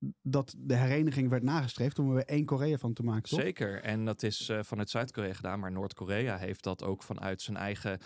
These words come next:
Speaker 2: ja, eerste leider, Kim Il-sung, als
Speaker 1: Ja.
Speaker 2: een groot doel en als zijn diepste wens uitgedragen.
Speaker 1: Ja.
Speaker 2: En, en ja, dat zijn, ja, de uitspraken van Kim Il-sung en, en staatsideologie zijn heel belangrijk in dat land. Dus
Speaker 1: Ja.
Speaker 2: om dat zomaar te veranderen, dat is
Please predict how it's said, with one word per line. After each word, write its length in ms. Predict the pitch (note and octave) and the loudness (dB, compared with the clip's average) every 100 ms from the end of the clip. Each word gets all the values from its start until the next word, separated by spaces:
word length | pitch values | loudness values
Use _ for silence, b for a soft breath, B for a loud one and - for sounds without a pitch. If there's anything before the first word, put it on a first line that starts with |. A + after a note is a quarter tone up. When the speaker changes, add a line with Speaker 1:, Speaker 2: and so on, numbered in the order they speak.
| B | B
Speaker 2:
ja, 120 | G#2+ | -6
eerste 380 | A2+ A2+ G#2 - | 0 0 0 -2
leider, 400 | G2+ A2+ D#3 G#2 - | -2 -2 -2 -4 -2
Kim 220 | A#2 A2+ | -2 0
Il-sung, 520 | G#2 F#2 C3+ C#3 A#2 | -2 -2 -2 0 0
als 220 | F#2+ B2+ | 2 2
Speaker 1:
Ja. 60 | C3 | 2
Speaker 2:
een 180 | G2 F#2+ B B | 0 -6 B B
groot 360 | - A2+ A2 F2 | -2 0 0 2
doel 280 | A#2+ B2+ | 2 2
en 80 | A2 | 0
als 140 | G#2 - | -2 -4
zijn 160 | F2+ | -4
diepste 380 | A2+ F2+ - F2+ | -6 -6 -6 -4
wens 400 | F#2+ G#2 G#2 - | -2 0 -2 -2
uitgedragen. 800 | F2+ G#2 - F#2 G2 F#2 F#2+ B2 | -2 -2 -4 -4 -4 -4 2 4
Speaker 1:
Ja. 120 | A#2+ A#2+ B B B | 4 2 B B B
Speaker 2:
En, 400 | A2 G#2+ G#2 G#2 | 0 0 0 -2
en 200 | G#2+ G2+ | -2 -2
ja, 120 | G#2 | 0
dat 160 | G#2 G2+ | -2 -4
zijn, 440 | A2+ G2 G2 G2 - | -4 -2 -4 -6 -6
ja, 280 | G#2 F2+ F2 - _ | -4 -4 -6 -16 _
de 320 | - F2+ F#2 | -12 -6 -2
uitspraken 600 | G2 G2+ - G#2+ G2 - | 0 0 -2 -4 -4 -2
van 120 | G#2 | -4
Kim 200 | F#2+ A2+ | -2 0
Il-sung 460 | G#2 F#2+ - B2 A#2 | 0 -2 0 0 0
en, 220 | G2 F#2 | -2 -4
en 160 | F#2+ F#2 | -4 -6
staatsideologie 800 | - A2 A2+ G#2 G2 F#2+ - F#2+ | -2 -2 -2 -2 -2 -4 -4 -4
zijn 180 | G2 F#2 | -4 0
heel 180 | A2+ | 0
belangrijk 480 | G2+ G2 C3+ G#2+ - | 0 -2 -2 -4 -6
in 80 | G2 | -6
dat 140 | F#2 | -6
land. 320 | G2+ F2 F2 - | -6 -8 -8 2
Dus 220 | A#2+ A#2+ | 2 2
Speaker 1:
Ja. 80 | A2 | -2
Speaker 2:
om 60 | |
dat 160 | G2 - | -4 -4
zomaar 300 | G#2 G2 F#2 | -4 -4 -4
te 180 | - F2+ | -6 -4
veranderen, 420 | G2 A2 G#2+ F2+ | -2 -2 -2 -6
dat 160 | F#2+ | -4
is 260 | B2 - | -4 -4